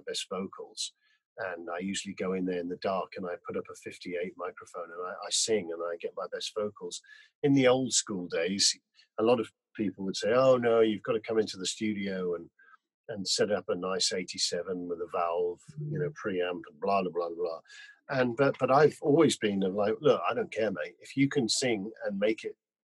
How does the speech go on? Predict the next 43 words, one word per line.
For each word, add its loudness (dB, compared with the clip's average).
emotional 0
and -2
tell 2
the 2
story 2
better 4
and -4
the 0
sound 2
quality 0
suffers, 0
then 4
that's 2
what -2
we 0
need -4
to -10
do." -6
Because 0
I've 0
always 4
believed, 0
and, -4
and -2
I 0
harp -2
on 2
about 0
this -2
all -4
the -6
time, 0
but 0
the -2
song, 4
the -8
song 4
i-, 2
and 0
the 2
performance 0
is -4
what, 0